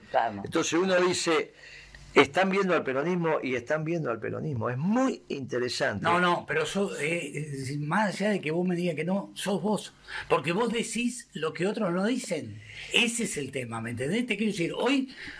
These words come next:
Speaker 3: hay muchos que están enojados porque se perdió la elección, entonces están mudos. Hay otros que, eh, eh, no encuentran la manera. Y vos estás diciendo un montón de cosas,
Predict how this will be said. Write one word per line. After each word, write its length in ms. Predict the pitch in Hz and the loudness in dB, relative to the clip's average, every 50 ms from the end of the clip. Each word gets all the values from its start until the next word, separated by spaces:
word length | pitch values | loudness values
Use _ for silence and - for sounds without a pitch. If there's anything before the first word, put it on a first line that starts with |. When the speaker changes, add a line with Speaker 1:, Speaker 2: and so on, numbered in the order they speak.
| - - | 0 4
Speaker 3:
hay 160 | - 190 214 208 | 4 4 6 4
muchos 320 | 247 294 294 277 254 202 | 4 4 4 2 2 0
que 60 | 170 | 0
están 440 | 156 - 196 226 233 226 220 - - - - - | 0 2 2 2 2 2 -2 -6 -10 -18 -10 -4
enojados 520 | 143 151 156 160 147 - - 233 240 190 | -2 -2 0 0 -2 0 2 2 2 0
porque 220 | 151 151 - - - | -2 -4 -6 -6 -6
se 180 | - - - | -6 -6 -6
perdió 300 | 113 131 127 139 156 165 | -4 -4 -4 -2 -2 0
la 120 | 160 156 151 | 0 0 -2
elección, 600 | 143 147 147 143 - 208 233 220 208 196 170 143 | -2 -2 -4 -4 -2 0 2 2 2 2 0 -2
entonces 320 | 131 143 151 127 117 123 | -4 -4 -6 -4 -4 -4
están 220 | 107 - 151 160 | -2 -2 -2 0
mudos. 600 | 165 175 190 202 202 196 185 180 180 175 175 - - - - - - - | 0 0 2 2 2 2 2 2 2 0 -2 -6 -10 -10 -6 -4 2 4
Hay 220 | 175 185 196 214 | 4 6 6 6
otros 260 | 226 226 214 202 175 - | 4 4 2 0 0 0
que, 360 | - 175 190 208 214 208 214 - - - | 2 2 4 4 2 0 -2 -8 -8 -6
eh, 640 | - 151 156 156 151 147 139 135 139 135 127 - - - - - - | -2 0 0 0 2 2 2 2 0 0 -2 -4 -6 -12 -18 -10 -6
eh, 180 | 143 147 151 151 | -6 -4 -4 -4
no 160 | 147 160 185 196 | -2 0 2 2
encuentran 840 | 180 147 143 175 196 196 160 175 175 170 170 165 160 156 147 160 170 | 0 0 0 0 2 2 2 2 2 2 2 2 0 -4 -6 -6 -4
la 200 | 143 143 147 156 | 0 2 2 2
manera. 720 | 147 147 151 170 185 202 202 185 160 151 175 196 202 - - - - | 2 2 2 2 2 2 2 2 2 2 0 -2 -4 -6 -12 -12 -6
Y 100 | 180 180 | -2 0
vos 180 | 220 262 - 254 | 0 0 0 0
estás 200 | 254 220 214 220 | 0 0 2 2
diciendo 400 | 247 240 - - 262 262 247 247 | 2 2 0 0 0 2 2 2
un 80 | 220 | 4
montón 300 | 214 220 220 247 277 262 | 4 2 2 2 0 0
de 100 | 254 262 | 0 0
cosas, 460 | 262 285 277 226 - 247 269 254 - | 0 0 0 0 0 -2 -2 -2 -4